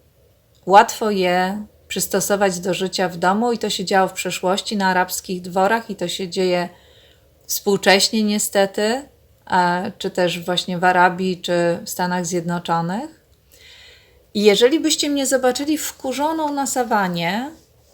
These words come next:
to, a goście niektórzy mnie taką widzieli, to wtedy, kiedy widzę, jak na jakimś obszarze, gdzie można jeździć offroadowo, delikatnie mówiąc, nierozsądny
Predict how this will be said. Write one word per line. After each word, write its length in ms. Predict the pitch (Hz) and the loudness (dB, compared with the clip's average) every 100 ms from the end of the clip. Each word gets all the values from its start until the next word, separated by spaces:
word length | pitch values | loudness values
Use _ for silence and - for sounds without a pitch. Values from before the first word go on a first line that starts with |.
| _ _ | _ _
to, 640 | - 202 196 190 190 185 - | 0 2 4 4 4 2 0
a 100 | 180 | -2
goście 360 | 196 185 190 | -2 -4 -6
niektórzy 400 | 180 - 190 185 | -8 -8 -8 -6
mnie 160 | 180 180 | -6 -4
taką 320 | 185 190 180 | -6 -4 -4
widzieli, 400 | 185 175 202 226 | -4 0 0 0
to 120 | 226 | -4
wtedy, 800 | - - _ 302 277 196 196 226 - _ _ _ _ _ _ | -6 -12 _ 4 4 2 -2 -4 -10 _ _ _ _ _ _
kiedy 300 | - 220 196 | 2 4 4
widzę, 580 | 190 226 220 233 214 208 | 0 -4 0 6 6 6
jak 460 | 196 185 175 180 - | 6 6 6 4 -2
na 120 | 180 | -4
jakimś 320 | 185 190 185 | -2 -4 -4
obszarze, 440 | 190 - 202 202 190 | -4 2 2 2 -2
gdzie 180 | 190 | -4
można 320 | 185 190 196 190 | -4 -4 -2 -4
jeździć 280 | 185 185 | -2 -4
offroadowo, 1080 | - 175 - 185 175 190 190 196 196 208 - _ _ _ _ _ _ _ _ _ _ 185 | -4 -6 -2 -2 0 0 0 2 0 0 -10 _ _ _ _ _ _ _ _ _ _ 0
delikatnie 760 | 208 202 196 247 311 302 254 | 4 4 2 2 2 0 -2
mówiąc, 500 | 214 233 247 226 - | 0 0 0 0 0
nierozsądny 1400 | 214 240 254 233 - - 254 240 196 185 180 175 185 196 | 2 4 4 0 -2 -4 0 0 0 -2 -2 -2 -4 -8